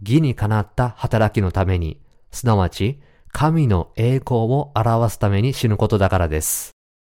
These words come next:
神を口実に頑固さのために死ぬことは、殉教とは程遠いのです。私たちは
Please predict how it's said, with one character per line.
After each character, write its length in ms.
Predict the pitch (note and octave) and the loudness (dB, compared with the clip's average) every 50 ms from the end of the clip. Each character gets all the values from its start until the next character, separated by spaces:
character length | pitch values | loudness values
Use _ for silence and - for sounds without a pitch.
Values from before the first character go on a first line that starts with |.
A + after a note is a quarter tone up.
| _ _ | _ _
神 340 | - - D3+ E3 E3 C#3+ A2+ | -4 -2 0 2 2 2 2
を 140 | F#2 E2+ D#2+ | 2 0 -2
口 280 | - - A2 G#2 G#2 G2+ | -2 -2 0 0 0 0
実 280 | F#2+ F#2 - G#2 F#2+ | -2 -4 -2 -2 0
に 240 | F#2 F#2 F2+ - - - | 0 0 -2 -4 -6 -6
頑 220 | G#2+ G#2+ C3 C#3 | -4 -2 -2 -2
固 160 | C#3 D#3 C#3+ | -2 -2 -2
さ 80 | - C#3 | 0 0
の 100 | B2 A2 | 0 0
た 140 | - A2+ G#2+ | 0 0 0
め 140 | G2 G2+ A#2+ | 2 0 0
に 80 | C3 | -2
死 120 | - - G#2 | -2 -2 -2
ぬ 80 | G2+ | -2
こ 140 | F#2 G2+ G2 | 0 0 0
と 140 | - F#2 E2+ | 0 0 0
は、 200 | F2+ G#2+ C#3 - - - - - - - | 0 -2 -2 -6 -12 -20 -20 -20 -16 -4
殉 280 | - A2 G#2 A2 A2+ | 0 2 2 2 2
教 200 | - - A2 A2 | 0 0 0 0
と 140 | G#2+ - A#2+ | 0 0 0
は 140 | A2 F#2+ D#2+ | 2 0 0
程 280 | - - - F#2+ G#2 F#2+ | -2 -4 -4 -2 -2 0
遠 220 | - A2 A2+ C3 | 0 0 0 2
い 20 | |
の 100 | C3+ A#2 | 2 0
で 140 | F#2 E2+ D#2+ | 0 -2 -2
す。 300 | - - - - - - - _ _ _ _ _ _ _ _ _ _ _ | -2 -4 -6 -6 -10 -16 -20 _ _ _ _ _ _ _ _ _ _ _
私 300 | - G2 G#2 - C3+ C3 | -4 -2 0 0 0 0
た 100 | - C#3 | 0 -2
ち 140 | - - G#2+ | -2 -2 -2
は 240 | F#2+ F2 D#2 - | 0 0 -2 -2